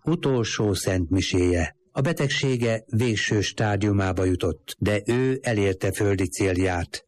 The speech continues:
Boldogsága kimondhatatlan volt, hogy mennyit érhetett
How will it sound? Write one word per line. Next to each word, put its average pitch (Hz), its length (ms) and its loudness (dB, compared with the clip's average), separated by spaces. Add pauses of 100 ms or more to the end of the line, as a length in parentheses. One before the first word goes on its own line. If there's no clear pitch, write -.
(160)
Boldogsága 127 1000 0 (260)
kimondhatatlan 95 880 0
volt, 85 500 -2 (100)
hogy 110 200 0
mennyit 131 380 0
érhetett 113 680 -2